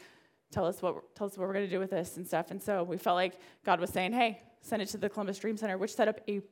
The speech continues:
beautiful relationship, not because of what that money will do. Yes, there's an element of it, but it was about saying, "Hey, we know it's Christmas time. We know that there's things that this ministry probably needs, and we would just love to be a part of this and just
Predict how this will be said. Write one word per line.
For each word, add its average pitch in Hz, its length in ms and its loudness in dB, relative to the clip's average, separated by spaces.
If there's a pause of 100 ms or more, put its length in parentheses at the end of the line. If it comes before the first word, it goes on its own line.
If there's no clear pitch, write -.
(120)
beautiful 214 640 0 (380)
relationship, 220 560 2
not 233 240 2
because 294 240 -2
of 247 100 0
what 233 300 0 (480)
that 202 240 6
money 220 440 0 (100)
will 285 160 0
do. 320 300 2 (180)
Yes, 233 300 6
there's 240 200 -2
an 226 80 -2
element 240 400 2
of 277 140 2
it, 302 200 4 (380)
but 269 140 4
it 269 100 6
was 254 160 2
about 262 340 6
saying, 247 260 2
"Hey, 214 440 2 (260)
we 262 140 2
know 240 120 6
it's 247 120 2
Christmas 240 420 -2
time. 247 300 2 (180)
We 240 120 2
know 226 160 4
that 233 180 4
there's 220 200 2
things 233 260 0
that 208 260 2
this 233 260 4
ministry 233 460 0
probably 226 460 0
needs, 208 260 -2
and 185 100 -4
we 226 120 0
would 254 160 2
just 220 180 -2
love 196 240 4
to 240 80 -4
be 208 120 2
a 202 40 4
part 202 240 0
of 208 80 0
this 226 160 2
and 220 100 -6
just 185 220 -8